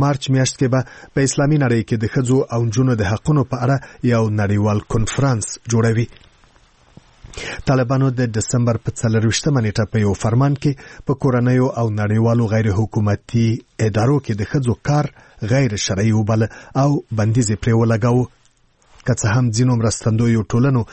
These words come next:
له هغې ډلې پاملرنې د ماشومانو د ملاتړ مؤسسې یا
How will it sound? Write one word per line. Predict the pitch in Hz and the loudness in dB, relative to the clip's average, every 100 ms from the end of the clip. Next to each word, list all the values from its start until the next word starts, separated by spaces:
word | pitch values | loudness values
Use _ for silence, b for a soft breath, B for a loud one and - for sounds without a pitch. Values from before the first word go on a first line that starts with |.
| B B B | B B B
له | 127 | 2
هغې | 139 143 131 | 2 0 0
ډلې | 123 113 - | 0 0 -2
پاملرنې | 107 101 104 139 143 135 B B | -2 0 0 2 0 -2 B B
د | 120 117 | 0 0
ماشومانو | 104 - 117 117 117 107 | 0 0 2 2 0 0
د | 107 | 0
ملاتړ | 107 98 - 120 110 | 0 0 0 0 0
مؤسسې | 104 92 107 - 120 117 - 113 | -2 -2 -4 0 0 0 -2 0
یا | 113 | 0